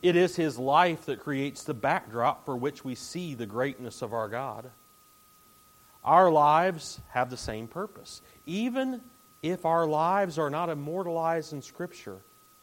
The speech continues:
they will likewise be pressed upon the pages of eternity, the backdrop of eternity. For Job,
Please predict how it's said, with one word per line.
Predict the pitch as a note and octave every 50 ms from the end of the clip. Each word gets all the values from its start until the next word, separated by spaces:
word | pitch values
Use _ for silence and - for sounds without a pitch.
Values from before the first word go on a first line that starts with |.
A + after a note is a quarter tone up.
| _ _ _ _ _ _ _ _ _
they | - B2
will | C#3+ C3+ B2 A2+
likewise | A2+ C3 D3+ D3+ D3+ - B2 A#2+ A#2+ A#2+ A#2+ A#2 G2+
be | A#2 A2+
pressed | G#2 - - C3 C#3+ C#3 B2 - - -
upon | A#2+ - C3+ C3+ C3+ B2+
the | A#2 -
pages | - C3 C3 C3 C3 A#2 A#2+ A#2 A2
of | A#2+ A2+
eternity, | A#2 G#2+ - C3 C3 A#2+ G#2+ F#2 - - F2+ F2+ F#2 _ _ _ _ _ _ _ _ _ _ _ _ _ _ _ -
the | A2+
backdrop | G2 G#2 B2+ D3 - A#2 A2+ A2 G2+ F#2+ -
of | A2 F#2
eternity. | - - - G2+ G2 F2 F2+ E2+ - - - - _ _ _ _ _ _ _ _ _ _ _ _ _ _ _ _ _ _ _ _ _ _ _ _ _ _ _ _ _ _ _ _ _ _ _ _ _ _ -
For | D#3 D3+
Job, | C3 B2+ E3 G3 G3 F3+ F3+ F3 D#3 C#3+